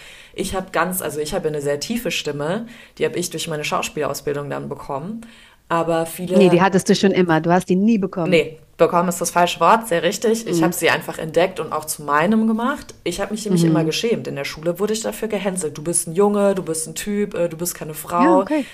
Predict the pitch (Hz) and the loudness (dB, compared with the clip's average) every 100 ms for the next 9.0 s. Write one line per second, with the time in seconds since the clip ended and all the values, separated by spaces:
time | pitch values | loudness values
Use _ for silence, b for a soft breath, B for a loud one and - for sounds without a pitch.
0 | B - 220 240 233 226 226 - 269 - | B -6 -2 2 4 4 2 0 0 -2
1 | 156 170 220 - 240 - - 220 220 165 | -2 -2 -2 0 2 2 2 0 -2 -2
2 | - 202 196 175 175 - 170 170 165 185 | -2 -2 -2 -2 -2 -2 0 0 -2 -8
3 | 180 - 170 160 180 202 226 B B B | -8 -10 -10 -8 -6 -8 -10 B B B
4 | B - 175 170 170 170 175 175 220 202 | B -2 4 4 4 2 2 4 2 2
5 | 180 185 202 196 190 190 185 185 190 175 | -2 -2 0 0 -2 -4 -6 -6 -4 -4
6 | 175 170 170 170 - 170 180 - 214 214 | -4 -4 -2 -4 -4 -6 -6 -6 -2 0
7 | 220 226 233 254 254 269 269 277 277 277 | 0 0 -2 -2 0 0 2 0 2 2
8 | 359 339 160 175 190 - - 214 - | 2 2 2 4 4 4 2 0 -2